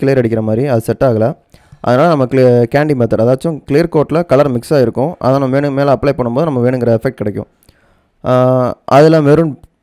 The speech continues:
அதிகமா இருக்கிற மாதிரி, ரெட் ஷேட் அதிகமா இருக்கிற மாதிரி, மெரூன் and ரெட் ஈவனா கலந்துருக்கிற மாதிரி நிறையா ஷேட் எடுத்து ட்ரை பண்ணி பார்த்தோம். அதுல ஒரு பர்டிகுலர் ஷேடு எனக்கு செ-, செட் ஆயிருச்சு. அதுக்கப்புறம், அதுக்கப்புறம் கஸ்டம் ஒர்க் ஆரம்பிச்சோம். அந்த கேப்ல நல்லா டேங்க் நல்லா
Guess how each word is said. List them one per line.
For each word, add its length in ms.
அதிகமா 320
இருக்கிற 240
மாதிரி, 200
ரெட் 120
ஷேட் 180
அதிகமா 280
இருக்கிற 240
மாதிரி, 280
மெரூன் 340
and 120
ரெட் 200
ஈவனா 440
கலந்துருக்கிற 340
மாதிரி 180
நிறையா 140
ஷேட் 180
எடுத்து 280
ட்ரை 40
பண்ணி 200
பார்த்தோம். 360
அதுல 200
ஒரு 80
பர்டிகுலர் 300
ஷேடு 220
எனக்கு 220
செ-, 180
செட் 220
ஆயிருச்சு. 460
அதுக்கப்புறம், 520
அதுக்கப்புறம் 320
கஸ்டம் 300
ஒர்க் 140
ஆரம்பிச்சோம். 360
அந்த 240
கேப்ல 300
நல்லா 680
டேங்க் 300
நல்லா 180